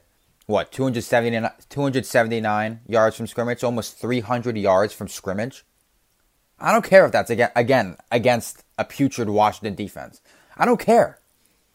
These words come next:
The fact that you could be sort of,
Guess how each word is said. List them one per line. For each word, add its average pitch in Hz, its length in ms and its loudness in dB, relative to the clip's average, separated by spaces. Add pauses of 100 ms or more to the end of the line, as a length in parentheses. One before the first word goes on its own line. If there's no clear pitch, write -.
(680)
The 127 120 0
fact - 720 4
that 123 640 6 (480)
you 151 160 -2
could 170 180 0
be 135 560 -2
sort 123 360 0
of, 90 360 -6